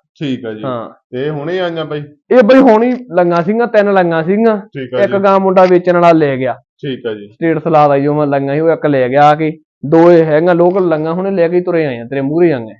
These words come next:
Speaker 1: ਠੀਕ ਆ ਬਾਈ। ਤੇ ਜਰਸੀ ਤੋਂ ਹੀ ਸ਼ੁਰੂ ਕਰ ਲਾਂਗੇ ਬਾਈ, ਇਹਦੀ ਕੀ ਡਿਟੇਲ ਆ ਜੀ?
Speaker 2: ਜਰਸੀ ਬਹੁਤ ਸੋਹਣੀ ਆ ਵੀਰੇ ਵੈੜ।
Speaker 1: ਕਿੰਨੇ
Speaker 2: ਤੜਕੇ ਵਾਲੀਆਂ ਵੈੜਾਂ ਵਾਂਗੂ ਕੁਦਰਤੀ ਕੋਈ ਵੱਜ ਗਈ ਇਹ ਵੀ।
Speaker 1: ਚੰਗੀ ਆ ਜੀ।
Speaker 2: ਹਾਂਜੀ।
Speaker 1: ਤੇ ਕਿੰਨਵੇਂ ਸੂਏ ਸੂੰਦੀ ਆ ਬਾਈ?
Speaker 2: ਦੂਆ ਸੂਆ ਵੀਰੇ, ਕੰਨੀਆਂ ਦੰਦ ਖੜੇ ਆ, ਛਿੱਗੀ ਵੈੜ ਆ ਜੀ।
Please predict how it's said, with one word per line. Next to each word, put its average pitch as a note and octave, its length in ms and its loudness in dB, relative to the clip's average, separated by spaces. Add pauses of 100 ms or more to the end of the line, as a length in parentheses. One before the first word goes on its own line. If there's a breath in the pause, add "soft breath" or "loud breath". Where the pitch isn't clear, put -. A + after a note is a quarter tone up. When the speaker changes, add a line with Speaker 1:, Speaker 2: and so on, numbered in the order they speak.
(140)
Speaker 1:
ਠੀਕ C#3 220 -6
ਆ A#2 60 -4
ਬਾਈ। A2 220 -8 (380)
ਤੇ C3+ 260 -2
ਜਰਸੀ C#3+ 420 -8
ਤੋਂ E3 80 -10
ਹੀ E3 60 -8
ਸ਼ੁਰੂ E3 240 -12
ਕਰ D3+ 200 -8
ਲਾਂਗੇ C3+ 280 -10
ਬਾਈ, D#3+ 180 -12
ਇਹਦੀ D#3+ 220 -14
ਕੀ F3+ 140 -14
ਡਿਟੇਲ C#3+ 360 -10
ਆ A#2 60 -10
ਜੀ? A2 80 -14 (720)
Speaker 2:
ਜਰਸੀ E3+ 320 2
ਬਹੁਤ F3 260 4
ਸੋਹਣੀ E3+ 280 0
ਆ D3 60 0
ਵੀਰੇ C#3+ 180 2
ਵੈੜ। C3+ 220 0
Speaker 1:
ਕਿੰਨੇ D#3+ 360 -6
Speaker 2:
ਤੜਕੇ F3 260 0
ਵਾਲੀਆਂ F3+ 260 4
ਵੈੜਾਂ F#3 220 4
ਵਾਂਗੂ F#3 200 2
ਕੁਦਰਤੀ F#3 360 2
ਕੋਈ F#3+ 100 6
ਵੱਜ C#3+ 240 2
ਗਈ B2+ 180 -4
ਇਹ C3+ 60 0
ਵੀ। C3+ 100 -2 (160)
Speaker 1:
ਚੰਗੀ B2 360 -8
ਆ A2+ 100 -4
ਜੀ। G#2+ 160 -14 (120)
Speaker 2:
ਹਾਂਜੀ। B2+ 300 -2 (100)
Speaker 1:
ਤੇ B2 440 -4
ਕਿੰਨਵੇਂ E3+ 320 -6
ਸੂਏ F3+ 200 -8
ਸੂੰਦੀ D3+ 320 -10
ਆ C3+ 80 -4
ਬਾਈ? B2 180 -8
Speaker 2:
ਦੂਆ F#3+ 440 2
ਸੂਆ F3+ 260 2
ਵੀਰੇ, F3+ 200 0
ਕੰਨੀਆਂ F3 360 0
ਦੰਦ D#3+ 260 -2
ਖੜੇ E3 200 -2
ਆ, F#3+ 60 2
ਛਿੱਗੀ D3+ 340 -6
ਵੈੜ C#3+ 220 0
ਆ B2 80 0 (120)
ਜੀ। G#2+ 60 -20